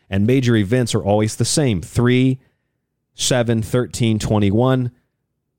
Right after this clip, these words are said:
A lot of times you get ten because ten is a symbol of completion, when the ritual is completed. The symbol of completion. Looking at that symbol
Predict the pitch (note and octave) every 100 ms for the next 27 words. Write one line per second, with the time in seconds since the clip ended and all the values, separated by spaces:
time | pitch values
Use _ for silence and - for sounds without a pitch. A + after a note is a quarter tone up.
0 | _ - F#2+ A2 A2+ A2 G#2 G2+ F#2+ -
1 | D#3 C3 A2+ A2 G#2+ G#2 - - C3+ B2+
2 | A#2+ A2+ G#2 - B2+ B2 A2+ G#2+ G2+ G2+
3 | G#2 - _ _ - B2+ G#2+ - - B2
4 | C#3 - - C2+ D2 - - G2 G2 F#2+
5 | A2 - A2 G#2 G2+ F#2 - F2 - -
6 | A#2+ A2 C#2+ - _ _ _ _ _ _
7 | _ _ _ _ - F2+ B2 A#2 A2 F#2+
8 | F#2 F#2+ E2+ - A#2+ A2 - B1+ - _
9 | _ _ _ _ _ _ _ _ _ _
10 | _ _ _ _ _ _ _ - A#2+ C#3+
11 | B2+ A2 G#2 - C3+ A#2+ E2+ E2